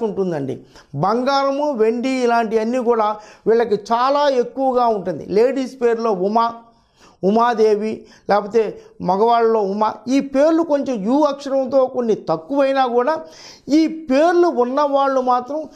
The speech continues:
చాలా ఫైనాన్షియల్‌గా, మెంటల్‌గా, అంటే మ-,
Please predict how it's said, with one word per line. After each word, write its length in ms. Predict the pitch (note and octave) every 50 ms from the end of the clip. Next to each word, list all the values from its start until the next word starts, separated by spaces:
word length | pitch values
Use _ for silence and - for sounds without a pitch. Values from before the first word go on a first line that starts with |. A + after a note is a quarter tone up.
| - _ _ _ _ -
చాలా 300 | G#3 A#3 C4 D4 D4+ B3 F3 - - - -
ఫైనాన్షియల్‌గా, 840 | G#3 A#3+ C4+ C#4 C#4+ D4 D4 C#4 C#4+ - C#4+ C4+ B3+ A3+ C4+ C#4 D4 - - - - _ _ _ _ D#3 E3+ F#3 F#3+
మెంటల్‌గా, 720 | G3+ A3+ B3 C4 A#3+ B3+ C#4+ C#4 C4+ B3+ A3+ C4+ C4+ C#4+ - - A3
అంటే 200 | A#3 A3 C4+ C4+ C4+ C4+ - - - _ _ _ _ _ _ -
మ-, 160 | F3+ F3+